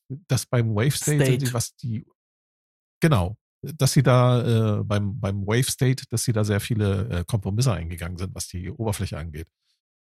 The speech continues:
Speaker 2: Ja, Native Instruments verschenkt dir hier etwas, das, ähm, ich hab keine Ahnung, Devin Townsend würde eine Effektkette dahinter bauen und irgendwas in seinen Ambient-Parts damit machen. Ich mach
Speaker 1: Also
Speaker 2: den
Speaker 1: eine
Speaker 2: auf und
Speaker 1: programmierte
Speaker 2: fühl mich
Speaker 1: Karlauer.
Speaker 2: beleidigt.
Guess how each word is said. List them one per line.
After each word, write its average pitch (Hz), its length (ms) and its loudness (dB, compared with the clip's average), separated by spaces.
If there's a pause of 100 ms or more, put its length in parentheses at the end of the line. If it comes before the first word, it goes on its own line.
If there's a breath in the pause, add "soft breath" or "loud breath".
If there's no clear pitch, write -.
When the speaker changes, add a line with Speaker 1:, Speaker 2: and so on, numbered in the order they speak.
(140)
Speaker 2:
Ja, 160 280 6
Native 190 400 8
Instruments 196 460 4
verschenkt 175 440 2
dir 180 120 4
hier 170 180 6
etwas, - 380 0
das, - 440 0
ähm, 143 480 0 (1120)
ich - 100 -4
hab 156 120 0
keine 165 180 2
Ahnung, 135 300 2
Devin 156 260 2
Townsend 180 460 4
würde 170 220 2
eine 156 140 2
Effektkette 175 600 0
dahinter 160 320 2
bauen 156 320 4
und 135 160 -2
irgendwas 156 400 2
in 143 80 0
seinen 143 400 -2
Ambient-Parts 139 800 0
damit 131 320 0
machen. 107 320 -6 (560 loud breath)
Ich - 480 0
mach 123 120 2
Speaker 1:
Also 120 140 6
Speaker 2:
den 123 100 4
Speaker 1:
eine 120 180 6
Speaker 2:
auf 175 340 6
und 123 80 2
Speaker 1:
programmierte 127 540 6
Speaker 2:
fühl 123 180 4
mich 170 80 6
Speaker 1:
Karlauer. 139 280 6
Speaker 2:
beleidigt. 127 640 2